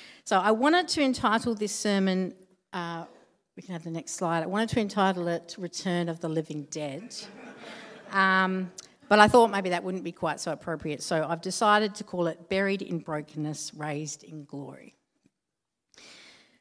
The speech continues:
So, um, Rachel's already mentioned that, um, most of the ancient pagans didn't sort of,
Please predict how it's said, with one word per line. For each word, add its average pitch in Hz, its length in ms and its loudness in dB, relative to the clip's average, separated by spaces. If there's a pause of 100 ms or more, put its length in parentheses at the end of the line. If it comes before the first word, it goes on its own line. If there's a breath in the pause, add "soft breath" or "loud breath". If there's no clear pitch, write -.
(560 loud breath)
So, 254 500 4
um, 247 420 0 (760)
Rachel's 254 600 -2
already 214 260 0
mentioned 196 600 -6
that, 160 240 -4 (100)
um, 185 320 -6 (180)
most 220 520 -4
of 196 60 -16
the - 120 -6
ancient 170 360 -10
pagans 151 420 -10
didn't 185 420 -6
sort 175 160 -8
of, 151 420 -14